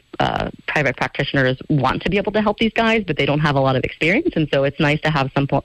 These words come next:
someone that you can either refer to or call to if you have, um,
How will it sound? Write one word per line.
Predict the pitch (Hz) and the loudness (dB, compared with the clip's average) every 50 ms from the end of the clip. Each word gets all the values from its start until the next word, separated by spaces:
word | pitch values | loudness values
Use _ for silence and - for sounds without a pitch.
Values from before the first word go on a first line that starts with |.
| - - | -2 -2
someone | 175 175 170 165 160 151 | 0 2 2 2 2 2
that | 139 123 | 2 2
you | 135 135 123 | 0 0 0
can | - 143 131 127 - - - - - - | 0 0 0 0 -2 -4 -6 -10 -6 -4
either | - 156 151 147 135 | -2 0 0 2 2
refer | 139 147 - 262 240 220 | 0 0 2 0 0 0
to | - - 226 208 185 | 0 0 0 0 2
or | 151 127 | 0 -2
call | - - - - 165 156 156 151 147 143 | -2 -4 -2 0 2 2 2 2 2 0
to | - - - 135 | -2 -2 -2 0
if | 139 131 131 - | 0 0 0 0
you | 135 135 | 0 2
have, | 135 123 120 117 120 123 - - - - - - - | 2 2 0 0 -2 -6 -10 -12 -12 -12 -12 -6 -2
um, | 131 127 117 117 120 117 127 | 0 0 2 2 2 0 0